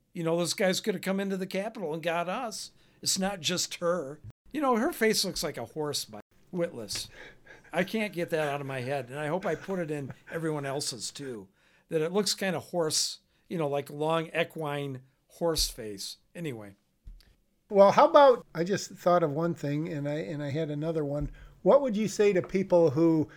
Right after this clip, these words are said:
Speaker 2: the growing numbers of people who listen to this and say, "Oh, those guys are just a couple of, uh, or three angry old white guys"?
Speaker 1: We are.
Speaker 2: <laughs> Wait a minute.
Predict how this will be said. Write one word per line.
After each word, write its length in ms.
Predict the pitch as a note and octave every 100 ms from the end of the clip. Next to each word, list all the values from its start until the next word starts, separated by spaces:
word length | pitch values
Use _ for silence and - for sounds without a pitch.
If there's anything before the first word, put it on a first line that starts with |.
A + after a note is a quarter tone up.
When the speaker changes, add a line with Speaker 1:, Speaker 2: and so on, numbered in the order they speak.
| - - F3+
Speaker 2:
the 100 | D#3+
growing 280 | F3 F3+
numbers 300 | F3 F3 E3
of 80 | C#3+
people 340 | - E3+ E3 C3
who 180 | D3 D3
listen 400 | D#3+ D#3+ D#3+ C#3+
to 100 | C3
this 420 | C#3 C#3 C3+ -
and 220 | G3 D3+
say, 220 | F3 E3+
"Oh, 180 | F3+ F3+
those 260 | F3 F#3+ -
guys 240 | E3+ C#3+
are 100 | D3+
just 260 | D3 D#3 D3+
a 80 | C3 C#3+ _ _ -
couple 340 | E3+ E3 E3 D3+
of, 140 | C3+
uh, 300 | C3+ C#3 D#3+ -
or 140 | C#3+
three 420 | - F3 E3+ F3
angry 300 | F#3 E3+ D#3+
old 200 | D#3+ D#3
white 240 | C#3 D#3 -
guys"? 480 | C#3 B2+ B2+ A2+ - - _ _ _ -
Speaker 1:
We 160 | C#3 C3+
are. 320 | C3+ C3+ B2+ _ _ _ _ - - _ _ _ -
Speaker 2:
<laughs> 60 | D#3+ - - - - - C4 - A3+
Wait 320 | B3+ D4+ C4
a 60 | F3+ -
minute. 160 | A3+